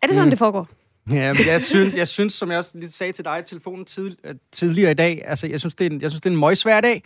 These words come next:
Speaker 2: Altså, jeg synes, der er, det, det, det, jeg synes, det, det, det er nogle, øh, ret komplekse historier. Hvis, hvis man tager det her, sådan, så, så, så kan man sige, for det første synes jeg, det er ret vigtigt at, at anerkende, at der jo er minoriteter i det her land, i hele verden, som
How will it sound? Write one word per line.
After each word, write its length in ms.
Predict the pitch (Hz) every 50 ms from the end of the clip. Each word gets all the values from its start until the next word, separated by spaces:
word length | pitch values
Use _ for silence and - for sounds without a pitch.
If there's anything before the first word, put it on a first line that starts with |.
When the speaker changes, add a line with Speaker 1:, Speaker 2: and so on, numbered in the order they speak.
| - - - - - - -
Speaker 2:
Altså, 180 | 196 180 175
jeg 80 | 190 170
synes, 160 | - 202 -
der 120 | - 208
er, 80 | 185 170
det, 240 | - - 160 143 -
det, 240 | 170 160 156 143 -
det, 240 | 156 156 151 139
jeg 100 | 160 156
synes, 200 | - 185 180 -
det, 300 | - - 180 170 165 -
det, 220 | - 165 156 147 143 _ _ _ _ _ _ _ _ _ _ _ _ _
det 100 | - 165
er 100 | 160 151
nogle, 280 | 151 156 156 160 147 156
øh, 80 | 151 147
ret 300 | 131 127 113 135 156 196 - _ _ _ _ _ _ _
komplekse 580 | - - 190 165 - - 196 202 - - - 220
historier. 520 | 156 165 151 - - 190 190 185 - - 160 - _ - - - -
Hvis, 120 | - 196 190
hvis 180 | 160 175 -
man 100 | 196 180
tager 180 | - 226 226 226
det 200 | 214 - 220 214
her, 160 | 208 196 185
sådan, 140 | - - 185
så, 200 | - - - 196 170
så, 200 | - - 214 202 - - - _ _ - - - - -
så 140 | - - 202
kan 100 | 202 196
man 80 | 196 175
sige, 280 | - - 190 185 180 - - - _ _ _ _ -
for 80 | 190
det 80 | 170 143
første 300 | 202 208 226 220 233 226
synes 160 | - 196 180
jeg, 80 | 185 170
det 60 | 160 147
er 40 | 156
ret 140 | 180 165 147
vigtigt 300 | 170 170 160 - 175 170
at, 140 | 151 147 143 143
at 160 | 143 139 123
anerkende, 600 | 117 143 147 156 185 190 - - 156 139 135 131
at 140 | - 127 -
der 80 | 143 131
jo 100 | 131 131
er 80 | 143
minoriteter 640 | 156 165 165 156 135 - - 175 160 160 - 170 160 - _ _
i 180 | - 143 127 104 - _ _ -
det 100 | 151 160
her 140 | 165 180 165
land, 280 | 143 139 139 156 - -
i 200 | - 147 131 110 - - - _
hele 340 | - - 147 147 147 160 135
verden, 340 | 120 120 120 127 139 - 180
som 280 | - - - 156 143